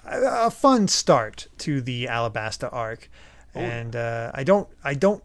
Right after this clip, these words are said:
Speaker 1: exactly know what we're getting into. I assume by the next five chapters we'll prop-, properly meet this rebel leader and see what that's all about.
Speaker 2: Mm-hmm.
Speaker 1: But, uh,
Speaker 2: Yeah, a lot of
Speaker 1: yeah.
Speaker 2: the rebel stuff, I, I know that it's there, but I remember very little about it. <laughs>
Speaker 1: Same.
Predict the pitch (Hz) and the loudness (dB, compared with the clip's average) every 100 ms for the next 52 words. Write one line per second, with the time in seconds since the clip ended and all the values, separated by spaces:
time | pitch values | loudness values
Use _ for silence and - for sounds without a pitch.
0 | - 156 135 190 226 269 247 254 262 226 | -8 -6 0 2 2 4 4 4 0 0
1 | 233 226 220 247 247 151 143 - 311 302 | 2 2 0 2 2 4 2 4 4 6
2 | 262 247 247 240 233 226 - 220 240 196 | 6 6 2 0 2 2 2 -2 -2 -2
3 | 170 160 - 160 156 - - - 190 185 | 2 2 2 2 2 -2 -2 2 4 4
4 | 170 170 151 151 190 - - - - 151 | 2 2 2 2 0 -4 -16 -18 -10 -6
5 | 127 139 139 131 139 160 185 165 _ _ | 0 0 2 2 2 2 0 -4 _ _
6 | - 135 - 135 123 139 170 165 156 165 | -20 -14 -8 -6 -2 -2 0 0 2 0
7 | 185 - 120 113 - 120 151 202 175 240 | -2 -6 -6 -8 -10 -4 4 6 8 8
8 | 262 165 143 139 123 - - - 135 123 | 8 6 4 2 -2 -4 -4 2 2 0
9 | - - 151 151 156 185 175 156 - 131 | 0 6 8 8 8 8 6 0 -2 2
10 | 151 160 127 147 120 107 107 139 127 120 | 4 4 4 2 2 -2 -4 -2 -2 -2
11 | 127 127 127 120 117 113 104 104 107 104 | 0 2 2 2 0 -2 -2 -2 -2 -2
12 | - - 139 123 117 | -4 0 2 2 2